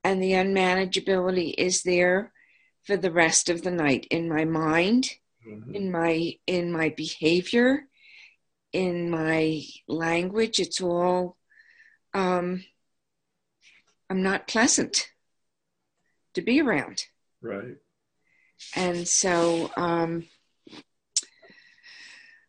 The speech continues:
Speaker 1: I do my, my ninth step,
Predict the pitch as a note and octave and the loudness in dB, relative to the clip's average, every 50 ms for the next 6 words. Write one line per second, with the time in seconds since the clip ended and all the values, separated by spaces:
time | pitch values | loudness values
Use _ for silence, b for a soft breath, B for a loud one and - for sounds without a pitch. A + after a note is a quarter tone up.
0 | _ _ - A3 A3+ - A3+ A3+ A3+ A3 A3 G#3+ G#3 G#3 G3+ G#3 A#3 B B B | _ _ -2 -2 0 4 6 6 6 6 4 4 4 4 4 4 4 B B B
1 | B B B B B B B B B - G#3 G3 F#3 F#3+ G3+ G#3+ - - - _ | B B B B B B B B B -2 2 4 4 4 4 0 -4 -10 -16 _
2 | _ _ _ - E3+ E3 F3 F#3+ G3 G3 - - - - G3 F#3 F#3 | _ _ _ -6 -2 0 0 0 0 -2 -4 -4 -2 0 0 0 0